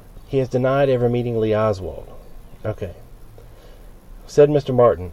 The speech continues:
"I can't swear that Beckham ever knew Oswald, but I saw the pictures, and I know Garrison has copies of those now." He said the photos were taken by a New Orleans television station while producing a documentary program on the Cuban movement.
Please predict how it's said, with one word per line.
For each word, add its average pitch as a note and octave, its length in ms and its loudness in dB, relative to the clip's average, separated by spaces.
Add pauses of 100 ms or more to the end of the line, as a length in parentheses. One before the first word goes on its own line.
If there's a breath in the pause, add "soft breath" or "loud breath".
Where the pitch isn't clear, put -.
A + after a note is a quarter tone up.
"I D#3+ 140 0
can't F3+ 300 -2
swear D#3+ 320 6
that F#2+ 180 -4
Beckham G#2+ 380 0 (100)
ever C3+ 240 4
knew C#3 220 2
Oswald, C3+ 580 2
but G#2 100 2
I C3+ 120 0
saw D#3 240 2
the A2 100 2
pictures, G2+ 500 -4
and F#2+ 120 -4
I C3+ 100 0
know C#3 140 0
Garrison A#2+ 420 0
has G#2 140 -4
copies G#2 400 -4
of G2 80 -6
those F#2+ 240 -4
now." E2+ 280 -8 (720 soft breath)
He C#3+ 120 -2
said C3 180 2
the G#2+ 80 0
photos D3+ 360 4
were D3 100 2
taken B2+ 320 0
by G2 200 0
a - 20 0
New A#2+ 200 2
Orleans C3 260 2
television A2+ 480 2
station G#2 460 -4
while B2+ 380 -2
producing A2 480 -4
a F#2+ 100 -6
documentary A2+ 640 -4
program G2 480 -2
on G2 120 -6
the F#2+ 80 -8
Cuban G#2 360 -8
movement. F#2+ 320 -6